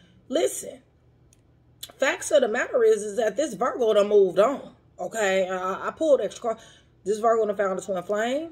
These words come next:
This Virgo mirrors somebody else. And this Virgo, that love that you used to feel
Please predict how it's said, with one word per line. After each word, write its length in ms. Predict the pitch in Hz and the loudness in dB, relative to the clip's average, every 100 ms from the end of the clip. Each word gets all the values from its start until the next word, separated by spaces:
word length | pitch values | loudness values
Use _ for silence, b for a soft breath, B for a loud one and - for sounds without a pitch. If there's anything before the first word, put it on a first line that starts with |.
| - | -14
This 180 | 196 190 | -10 -2
Virgo 420 | 226 202 185 180 | 0 2 0 -2
mirrors 460 | 170 202 226 247 254 | -2 0 2 0 0
somebody 380 | 277 262 262 262 | -2 0 2 4
else. 260 | 294 330 | 2 2
And 140 | 240 202 | -2 -2
this 140 | 214 | -2
Virgo, 400 | 208 196 196 196 B B B - | 0 2 2 -2 B B B -8
that 300 | 196 240 330 | 2 2 4
love 380 | 285 294 320 311 | 2 4 4 0
that 160 | 240 - | -2 -4
you 100 | 311 | -6
used 300 | 262 294 - | -6 -8 -10
to 80 | |
feel 540 | 208 277 294 294 302 | -6 -4 4 4 4